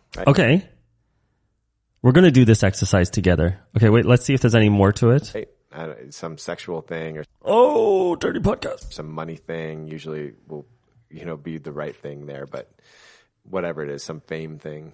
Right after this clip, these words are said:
Speaker 1: something you have guilt about. And then just ask yourself, what's the need behind that want?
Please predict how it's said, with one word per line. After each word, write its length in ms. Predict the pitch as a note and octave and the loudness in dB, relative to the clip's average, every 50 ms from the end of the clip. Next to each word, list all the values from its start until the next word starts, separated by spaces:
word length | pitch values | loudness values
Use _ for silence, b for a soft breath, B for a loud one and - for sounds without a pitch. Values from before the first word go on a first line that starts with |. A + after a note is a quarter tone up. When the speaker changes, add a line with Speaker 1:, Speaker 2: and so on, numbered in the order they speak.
| _ _ | _ _
Speaker 1:
something 340 | - - A2 G#2+ G2+ F#2+ F2 | -10 -10 -10 -8 -8 -10 -10
you 100 | E2 D#2+ | -10 -10
have 160 | D#2 D2+ - | -10 -10 -12
guilt 300 | - - D2 D2 - _ - | -12 -14 -14 -14 -18 _ -20
about. 300 | - D2+ D2+ C#2 - - _ _ _ _ _ _ - | -20 _ -16 -16 -16 -20 _ _ _ _ _ _ -10
And 120 | F#2 F#2+ | -8 -6
then 140 | G2+ G#2 G#2+ | -6 -6 -4
just 200 | G#2 A2+ G2+ - - | -4 -6 -6 -6 -4
ask 260 | - G#2 G#2+ G#2+ - - | -4 -2 -2 -4 -4 -8
yourself, 300 | G2+ F#2 - F2+ E2+ - | -8 -6 -6 -6 -6 -4
what's 200 | F#2+ F#2+ - - | -6 -6 -6 -6
the 100 | - F2+ | -8 -8
need 240 | F2 F2 E2+ D#2+ D#2 | -6 -8 -10 -10 -12
behind 360 | F2+ D#2 C#2 D#2+ D#2+ D#2+ D#2 | -16 -16 -14 -14 -14 -12 -12
that 200 | D#2 D2+ - - | -14 -14 -14 -14
want? 320 | - G1+ G1+ - _ - | -14 -16 -16 -16 _ -20